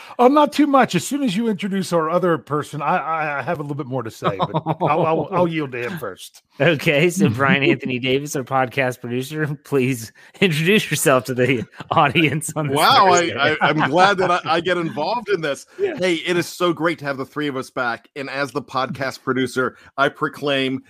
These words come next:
Speaker 3: that the three of us will be together forever. Except next week when I take the week off. <laughs>
Speaker 2: Oh my gosh. This is the worst show on the platform. Like, literally, I don't know why anyone listens, because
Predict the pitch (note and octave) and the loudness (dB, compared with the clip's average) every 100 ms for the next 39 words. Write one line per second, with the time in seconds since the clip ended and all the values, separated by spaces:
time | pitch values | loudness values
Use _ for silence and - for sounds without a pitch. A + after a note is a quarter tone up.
0 | - C3 G#2+ C3 - D#3 D3+ D3 C3 C#3 | -6 -6 -4 -6 -2 0 2 0 -2 -6
1 | D3 E3 E3 - D#3+ C#3 E3 E3+ F3 F3+ | -6 -4 -6 -6 -6 -4 0 2 2 0
2 | - E3+ E3+ F3 F3+ - _ _ _ G3 | 0 2 4 4 2 0 _ _ _ -6
3 | F#3 D4 A3 A3+ - G3+ F3 D3+ D3 C#3 | 2 2 4 2 4 4 4 6 4 4
4 | B2+ - G2+ F2+ E2+ C#2+ - C3+ - - | 0 -2 -6 -6 -6 -8 -8 -12 -14 -2
5 | G4 B2 A#2 F3 - - - D#2 E2 - | -2 -2 -6 -8 -12 -18 -20 -18 -18 -20
6 | - D3+ E3 F#3 C#3 G#2+ A2+ - A2+ G#2 | -12 -10 -8 -6 -6 -4 -6 -6 -8 -8
7 | G2 F#2 - F#2+ F#2 - F#2 A#2 A#2 D#3 | -10 -12 -10 -10 -10 -12 -4 0 4 6
8 | E3+ E3 D3+ D3 D#3 D3+ C#3+ D3 D3 C3+ | 8 8 6 6 6 6 6 4 4 4
9 | C3+ C3+ D3+ C3 C3 C#3 B2+ | 4 4 0 2 2 4 2